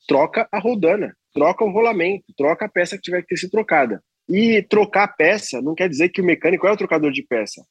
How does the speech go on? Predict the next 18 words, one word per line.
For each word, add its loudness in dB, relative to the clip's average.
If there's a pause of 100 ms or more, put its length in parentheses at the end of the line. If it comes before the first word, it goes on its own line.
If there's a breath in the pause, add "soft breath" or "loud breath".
Quer 2
dizer 2
que 0
ele 2
está 0
sendo, 0 (120)
é, 0
coerente 2 (200)
com -2
o -4
custo-benefício -2
pro -2
cliente -4 (260)
e 0
com 2
a 2
segurança 0
dele 2